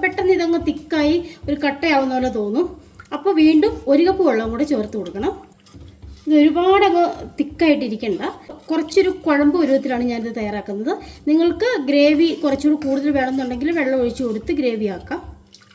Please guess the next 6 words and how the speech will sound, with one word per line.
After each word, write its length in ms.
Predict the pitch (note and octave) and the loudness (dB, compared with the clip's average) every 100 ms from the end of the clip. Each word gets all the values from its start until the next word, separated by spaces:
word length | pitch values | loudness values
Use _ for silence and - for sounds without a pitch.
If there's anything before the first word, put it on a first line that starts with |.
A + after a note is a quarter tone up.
| _ - - - - - - - - | _ -20 -20 -20 -20 -20 -20 -20 -20
ഇപ്പം 160 | - D#4 | -4 0
ഇത് 100 | D4 D4 C#4+ | 0 0 -4
തിക്കായി 420 | C#4+ - C4+ A#3+ | -4 -2 0 0
വന്നിട്ടുണ്ട്. 440 | A#3 A3 A3 G3 E4 - - - - _ - - - | -4 -6 -6 -4 -6 -8 -16 -20 -20 _ -20 -8 2
ഒരു 120 | D4+ E4 | 4 4
കപ്പ് 200 | D#4 | 0